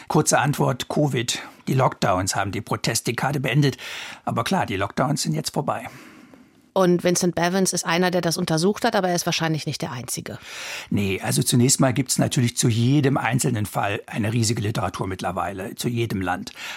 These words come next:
Speaker 1: Aber das Interessante ist, jetzt wird versucht, diese Proteste zusammenzudenken als eine Art Phänomen, bei dem sich Muster entdecken lassen.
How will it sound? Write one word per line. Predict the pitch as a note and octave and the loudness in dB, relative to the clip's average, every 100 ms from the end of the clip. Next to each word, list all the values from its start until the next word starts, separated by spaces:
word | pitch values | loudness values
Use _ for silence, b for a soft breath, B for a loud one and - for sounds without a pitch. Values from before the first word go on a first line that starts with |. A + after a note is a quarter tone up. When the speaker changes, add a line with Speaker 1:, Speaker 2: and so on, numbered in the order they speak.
| B | B
Speaker 1:
Aber | B2+ B2+ | -2 0
das | C3 - | 0 0
Interessante | C3+ C3+ A#2+ D#3+ A3+ C#3 | 2 2 2 4 4 2
ist, | A#2+ C#3+ | 0 0
jetzt | D#3 F3 - - - | 0 -2 -4 -4 -2
wird | C3+ | 0
versucht, | - C3 B2 E3 - - B - | 2 2 4 4 2 -6 B -4
diese | C3+ B2+ | 0 2
Proteste | - C3 - E3 - B2+ | 2 0 2 2 2 0
zusammenzudenken | - A2+ E3 F3+ G#2 - F#2+ E2 F2+ - G#2 | 0 2 4 4 4 -2 -4 -8 -8 -6 -6
als | - G2+ - - | -6 -4 0 0
eine | A2+ G2 | 0 0
Art | F#2 - | 0 0
Phänomen, | B2+ B2 C3 E3 D#3+ B B - | 2 4 6 6 4 B B -4
bei | A2+ | -2
dem | C#3+ C3 | 2 2
sich | C3 C3+ | 2 4
Muster | C#3+ E3 - - | 4 4 0 -2
entdecken | - F#3 E3+ | -4 -6 -6
lassen. | - - A3+ | -4 -4 -4